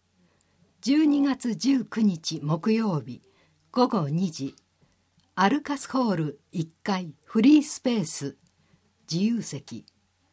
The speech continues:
ハンドベルによるクリスマス曲。定員六十人。入場無料です。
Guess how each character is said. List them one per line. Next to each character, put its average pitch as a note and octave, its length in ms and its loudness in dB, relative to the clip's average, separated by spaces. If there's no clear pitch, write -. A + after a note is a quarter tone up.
ハ C#4+ 180 2
ン D4+ 120 4
ド C#4+ 120 2
ベ C#4 160 2
ル G#3+ 120 2
に D#3 180 2
よ D#3 140 2
る D3+ 180 -2
ク G#3+ 120 4
リ C4 100 6
ス C4+ 140 2
マ A#3 120 2
ス - 140 -10
曲。 - 400 -10
定 A3 100 -6
員 A#3+ 460 2
六 F3+ 340 2
十 G#3+ 240 0
人。 C3 320 -2
入 A#3+ 260 6
場 G#3+ 260 -2
無 F#3 200 0
料 E3+ 240 4
で C#3+ 140 -6
す。 - 220 -12